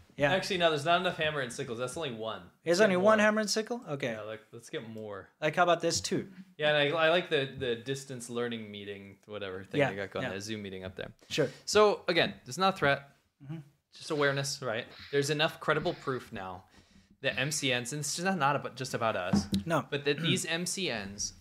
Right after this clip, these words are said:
Speaker 2: operate with impunity.
Speaker 1: Yes.
Speaker 2: They operate with protection under
Speaker 1: Yep.
Speaker 2: Facebook and Google and all these companies. They're operating to really further the agenda of the central government. They're run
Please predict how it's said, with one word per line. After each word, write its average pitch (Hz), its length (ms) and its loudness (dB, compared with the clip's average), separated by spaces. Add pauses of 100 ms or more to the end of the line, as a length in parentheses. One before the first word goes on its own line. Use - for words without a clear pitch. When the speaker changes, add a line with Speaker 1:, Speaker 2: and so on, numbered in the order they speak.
Speaker 2:
operate 147 580 4
with 123 120 -2
impunity. 120 540 -4 (200)
Speaker 1:
Yes. 151 220 2
Speaker 2:
They 160 80 4
operate 175 380 6
with 139 160 0
protection 135 720 -2 (120)
under 123 160 -2
Speaker 1:
Yep. - 100 -4
Speaker 2:
Facebook 127 460 0
and 110 140 -6
Google 117 320 -4
and 104 100 -8
all 104 100 -4
these 107 160 -8
companies. 95 580 -12 (1000)
They're 143 220 -2
operating 190 840 2 (600)
to 139 460 -2 (460)
really 131 440 0 (240)
further 226 440 6
the 160 200 -2
agenda 120 840 -2 (240)
of 120 200 -10
the 123 80 -10
central 123 400 -4
government. 92 460 -6 (300)
They're 147 260 6
run 123 640 2